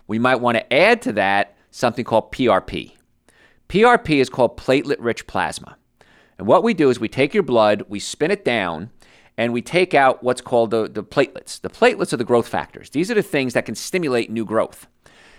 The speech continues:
So we can take the platelets and inject it into an arthritic joint. And many times that'll recruit these healing cells that'll start to grow new tissue. Now, it may not grow a whole new joint for you, but in many cases, P R P is the answer when you have arthritis.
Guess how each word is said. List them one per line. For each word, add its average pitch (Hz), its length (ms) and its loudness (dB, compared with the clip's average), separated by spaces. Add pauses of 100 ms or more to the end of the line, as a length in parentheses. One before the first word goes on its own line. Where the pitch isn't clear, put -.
(120)
So - 140 -8
we 156 60 -2
can 143 100 -6
take 240 260 2
the 311 60 -2
platelets 143 460 0
and 127 100 -4
inject 131 560 0
it 113 140 -4
into 151 320 -4
an 139 40 0
arthritic 120 380 -2
joint. 87 300 -4 (840)
And 131 160 -2
many 214 220 4
times 160 280 0
that'll 156 180 4
recruit 147 580 -2
these 135 160 -2
healing 190 400 -2
cells 185 440 4
that'll 135 160 2
start 151 260 0
to 131 80 -6
grow 139 240 4
new 143 140 -2
tissue. - 380 -4 (520)
Now, 151 260 2
it 147 220 -2
may 160 180 2
not 156 200 2
grow 143 160 6
a 117 40 2
whole 139 200 2
new 117 120 0
joint 196 360 4
for 104 220 -2
you, 82 240 -8 (400)
but 131 120 4
in 127 140 -2
many 175 240 2
cases, 214 540 0
P - 240 0
R 185 160 4
P 165 260 -4
is 147 100 -4
the 131 140 -4
answer 247 520 -4 (880)
when 117 160 -6
you 117 60 -4
have 113 220 0
arthritis. 104 680 0